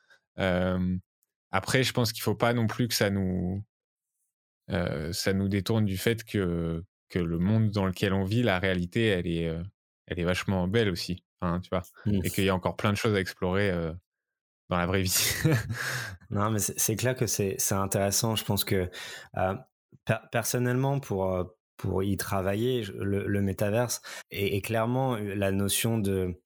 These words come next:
Speaker 2: transportation de son identité, euh, dans, dans le monde virtuel, euh, forcément d'une manière, euh, immersive par le biais des, des technologies qu'on connaît déjà,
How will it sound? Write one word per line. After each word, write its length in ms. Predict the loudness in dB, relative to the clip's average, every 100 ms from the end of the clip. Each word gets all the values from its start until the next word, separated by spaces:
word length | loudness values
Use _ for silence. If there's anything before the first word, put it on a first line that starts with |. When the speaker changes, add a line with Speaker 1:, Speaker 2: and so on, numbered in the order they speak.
| _ _ _ _
Speaker 2:
transportation 800 | -4 -2 0 -2 0 0 2 0
de 160 | 2
son 400 | 2 2 2 2
identité, 720 | 2 0 0 -2 0 0 0 -2
euh, 100 | -2
dans, 280 | 0 0
dans 200 | 0 0
le 100 | 0
monde 200 | 2 2
virtuel, 560 | 2 0 -2 0 0 -2 -6 -14 -12 -4
euh, 120 | -2 -2 -10 -18 0
forcément 800 | 2 2 2 0 2 2 0
d'une 200 | 0 0
manière, 560 | 2 2 2 2 0 -2 0
euh, 420 | 2 2 0 -2
immersive 720 | 0 2 2 2 2 0 0 0
par 160 | 0
le 60 | 0
biais 180 | 0 0
des, 240 | 0 0
des 160 | 0 0
technologies 500 | -2 0 0 0 0
qu'on 160 | -2
connaît 280 | -2 0 0
déjà, 420 | 0 0 0 0